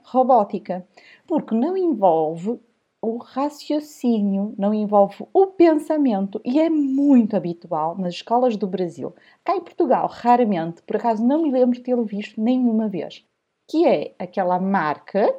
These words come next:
não é, que vende cursos de robóticas que trazem consigo um manual passo a passo.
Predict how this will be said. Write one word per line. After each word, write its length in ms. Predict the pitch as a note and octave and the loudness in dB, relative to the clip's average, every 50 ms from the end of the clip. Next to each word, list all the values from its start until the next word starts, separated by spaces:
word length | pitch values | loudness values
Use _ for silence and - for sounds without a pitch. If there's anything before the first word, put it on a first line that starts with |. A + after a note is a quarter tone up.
| - - | -8 -12
não 120 | D#3+ D#3 | -10 -8
é, 160 | D3 D#3 G3 | -8 -10 -10
que 180 | - - - G#3 | -12 -10 -8 -8
vende 800 | F#3+ F3 E3+ E3+ F3 A3 A#3 G#3+ G#3 G#3+ A3+ A#3 A3 A#3+ C4 C4+ C4+ - | -6 -6 -6 -4 0 4 4 4 4 4 0 -2 -2 -4 -6 -6 -8 -8
cursos 560 | - - C4+ C4 C4 B3+ C4 - A#3+ G#3+ F3+ | -4 0 2 2 2 0 -2 -6 -8 -8 -8
de 60 | - | -10
robóticas 880 | - - F3+ F#3 D3 C#3+ C#3+ C#3+ C#3+ - - G3 - - C#4+ - - - _ - - - - - - _ - | -10 -6 -4 -4 -4 -4 -4 -4 -6 -6 -8 -10 -6 -4 -6 -6 -6 -10 _ -20 -20 -20 -20 -20 -20 _ -20
que 80 | - - | -10 -2
trazem 420 | - - D4+ D#4 E4+ E4 F4 E4+ E4+ | 0 2 4 4 4 4 2 2 2
consigo 560 | F4 E4+ E4 E4+ E4+ - C#4 B3 A#3+ G#3+ C4+ | 2 0 0 0 0 0 0 0 2 2 2
um 40 | C4+ | 4
manual 640 | C4 C#4 C4 B3 D4 C#4+ C#4 A#3 G#3+ A3 A3+ A3+ - | 4 4 4 4 4 4 4 4 4 2 2 2 2
passo 360 | C4+ B3+ B3 B3 B3 - D4+ | 2 4 4 2 2 2 0
a 40 | D4+ | 0
passo. 640 | D4+ D4+ B3+ A3 G#3 G3+ G#3 - - - G#3+ G#3 | 2 0 0 0 0 -2 -4 -6 -10 -10 -10 -10